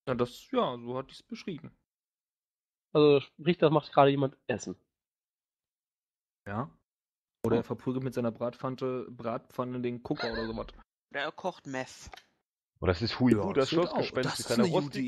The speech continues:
Speaker 1: Idee.
Speaker 4: Oberschenkelkette.
Speaker 2: Schön, jetzt hast du noch eine tolle Idee gebracht. Sitzt da, da am Kochen, mehr so bei
Speaker 3: Krieg ich
Speaker 2: mir
Speaker 3: einen
Speaker 1: Dann haben wir
Speaker 3: Eckstock
Speaker 1: das
Speaker 3: zurück?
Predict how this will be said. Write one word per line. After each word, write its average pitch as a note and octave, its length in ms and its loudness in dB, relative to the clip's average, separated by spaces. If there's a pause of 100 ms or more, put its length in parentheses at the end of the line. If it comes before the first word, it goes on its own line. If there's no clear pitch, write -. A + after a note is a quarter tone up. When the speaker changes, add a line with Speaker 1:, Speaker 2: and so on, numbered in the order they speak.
Speaker 1:
Idee. B2+ 100 -2
Speaker 4:
Oberschenkelkette. C3 680 -8
Speaker 2:
Schön, G3+ 460 10
jetzt C#3+ 120 0
hast F#3 160 6
du F3+ 40 -2
noch D3 160 2
eine D#3 80 -2
tolle D#3+ 180 4
Idee D#3 200 4
gebracht. B2+ 360 2 (580)
Sitzt - 280 -4
da, F#3+ 100 8
da E3 180 10
am E3 140 -2
Kochen, - 380 0
mehr C#3 160 2
so C#3+ 100 -10
bei C#3 160 0
Speaker 3:
Krieg C3+ 160 4
ich - 100 -2
Speaker 2:
mir G3 120 2
Speaker 3:
einen C#3+ 120 8
Speaker 1:
Dann - 20 4
haben E3 100 4
wir G3+ 100 8
Speaker 3:
Eckstock D3 100 4
Speaker 1:
das C#3 240 6
Speaker 3:
zurück? - 220 -10